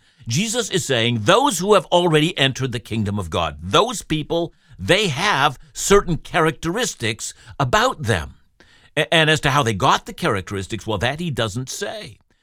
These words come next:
We have to wait to the end of the sermon when he makes his appeal, his, his altar call, if you will.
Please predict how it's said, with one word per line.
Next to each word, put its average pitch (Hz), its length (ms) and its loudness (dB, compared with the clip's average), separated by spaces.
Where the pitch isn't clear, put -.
We 147 100 4
have 147 140 2
to 143 100 0
wait 143 200 2
to 143 60 -2
the 131 180 -2
end 131 220 2
of 123 100 -2
the 131 80 -6
sermon 151 440 0
when 120 120 0
he 123 100 2
makes 131 320 -2
his 139 260 0
appeal, 160 500 0
his, 131 220 0
his 196 200 2
altar 240 400 2
call, 80 340 -4
if - 120 -16
you 104 100 -4
will. 95 360 -4